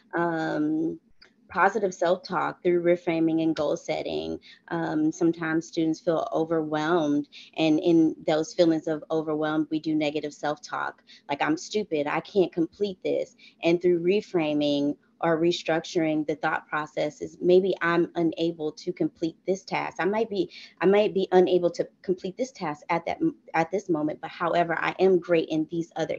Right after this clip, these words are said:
areas. Maybe I just need some additional support. So, um, working on the reframing and also doing an activity surrounding reframing would be one of the activities that we implement in the theme of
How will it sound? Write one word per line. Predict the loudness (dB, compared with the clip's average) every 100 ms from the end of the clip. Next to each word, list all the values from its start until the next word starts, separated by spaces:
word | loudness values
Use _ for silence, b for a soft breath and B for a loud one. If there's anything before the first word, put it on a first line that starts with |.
| -4
areas. | -6 -4 -8 -10 B B
Maybe | 6 8 6
I | 0 -2
just | -2 0
need | 0 2
some | 2 2
additional | 2 -2 -2 -4 -4
support. | -8 -10 -4 -4 -4 -10 b b b
So, | 2 6 6 4 2
um, | -2 0 0 0 -2 -8 -20 _
working | 0 6 6 6 4 4
on | 2 -2 0 2
the | 4 4
reframing | 6 2 2 0 -2 0 -2 -2
and | -2
also | -2 -4 -2 -4
doing | -2 0 0
an | -2 -4
activity | -8 -10 -4 -2 -2 -6
surrounding | -8 -6 -4 -2 -2 -2 -4 -4
reframing | -4 -4 -6 -6 -6 -6 -8 b b 2
would | 4 4
be | 0 0 0 -4 b b
one | -6 0 2 2
of | 2 -2 -2
the | -2 -2
activities | -6 -2 0 2 0 -2 -2
that | -4 -4 -4
we | -4
implement | -4 -2 0 0 0
in | 0 0
the | 0
theme | -2 2 2 2 0
of | -6